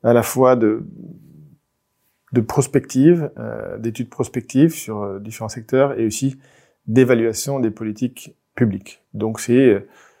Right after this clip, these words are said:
c'est ce qui avait été créé, entre guillemets, en, en mille neuf cent cinquante-six par le général de Gaulle, euh, cinquante-six ou quarante-six d'ailleurs, commissariat au plan, et ça a changé de nom, euh,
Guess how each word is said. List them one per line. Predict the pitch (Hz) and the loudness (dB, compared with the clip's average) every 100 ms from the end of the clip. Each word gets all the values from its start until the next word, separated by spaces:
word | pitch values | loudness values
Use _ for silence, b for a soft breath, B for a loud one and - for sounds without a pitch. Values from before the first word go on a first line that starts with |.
| b _ | b _
c'est | - - | -8 -6
ce | 107 | -2
qui | 107 | 0
avait | 104 | 0
été | 98 | -2
créé, | 107 - 120 | -6 2 4
entre | 123 110 - | 6 4 -4
guillemets, | 113 113 123 123 | -10 -6 -4 -2
en, | 107 101 98 - | -2 -4 -8 -14
en | 90 | -14
mille | 95 107 | -12 -12
neuf | |
cent | 110 | -10
cinquante-six | 113 - 110 104 123 - | -12 -10 -10 -8 -8 -6
par | 104 | -6
le | 101 | -6
général | 104 104 104 | -8 -10 -10
de | 98 | -10
Gaulle, | 95 120 151 156 _ _ _ _ 110 | -2 0 0 -2 _ _ _ _ -6
euh, | 98 87 82 - _ _ _ _ _ | -4 -4 -6 -12 _ _ _ _ _
cinquante-six | - - 104 - | -10 -6 -6 -8
ou | 113 | -8
quarante-six | 110 101 - 127 | -6 -6 -8 -6
d'ailleurs, | 107 120 131 B B B - | -6 -6 -10 B B B -4
commissariat | 120 117 120 107 | 0 2 4 4
au | 101 | 2
plan, | 101 127 147 | 2 4 6
et | 139 127 139 131 110 | 6 4 4 4 0
ça | 123 | -2
a | |
changé | 110 123 113 117 | -8 -8 -6 -2
de | |
nom, | 120 135 139 123 | 0 2 2 2
euh, | 110 | 2